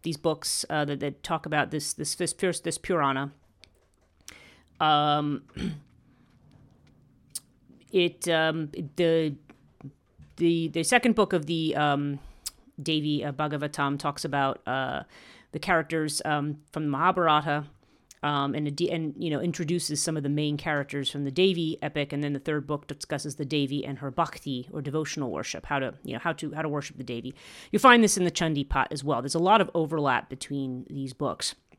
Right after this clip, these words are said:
um, and how the Devi created herself from the three Chai Devi, um, Mahasaraswati to be the Shakti of Brahma, although Brahmi is also regarded as the Shakti of Brahm-, of, uh, Brahma,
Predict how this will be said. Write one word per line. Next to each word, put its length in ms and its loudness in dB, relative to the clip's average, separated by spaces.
um, 320 -2
and 140 -2
how 120 8
the 100 2
Devi 340 8
created 380 2
herself 360 0
from 120 -4
the 80 -2
three 240 -2
Chai 320 2
Devi, 480 -6
um, 420 2
Mahasaraswati 1040 2
to 80 -10
be 100 -2
the 100 -6
Shakti 440 -4
of 140 -12
Brahma, 480 -2
although 220 -2
Brahmi 420 0
is 100 -2
also 280 -2
regarded 420 -6
as 100 -10
the 100 -10
Shakti 420 -10
of 120 -14
Brahm-, 280 -8
of, 260 -12
uh, 160 -10
Brahma, 380 -4